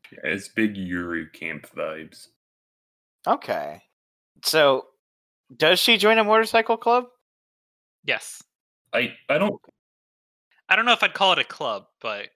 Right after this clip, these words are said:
Speaker 1: I think it's just she finds friends who also motorcycle. It's like, yeah, they're technically a club. They're not, like, officially.
Speaker 3: They're not a club. They're a motorcycle gang.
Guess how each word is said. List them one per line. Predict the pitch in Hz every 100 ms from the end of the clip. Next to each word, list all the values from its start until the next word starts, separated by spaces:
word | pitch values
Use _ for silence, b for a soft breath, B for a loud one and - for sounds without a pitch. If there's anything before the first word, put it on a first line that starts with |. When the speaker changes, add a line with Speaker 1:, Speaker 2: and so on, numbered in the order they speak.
| _
Speaker 1:
I | 120
think | 117 110
it's | 113
just | - 104 -
she | -
finds | 95 101 90 87
friends | - 92 82 82
who | 87 85
also | 82 - -
motorcycle. | 90 87 90 85 - 85 - 90 - _ _ _ -
It's |
like, | 90 82 -
yeah, | 87
they're | 87 85
technically | 82 - 76 - - - 82
a | 80
club. | - - 80 80
They're | - 80
not, | 78 -
like, | 85 -
officially. | - - - - - - _ _ _ _ _ _ _ _ _ b b
Speaker 3:
They're | -
not | 175 143
a | 120
club. | - 147 -
They're | 175 151
a | 117
motorcycle | 151 143 135 - 131 - 104 -
gang. | 143 135 131 110 90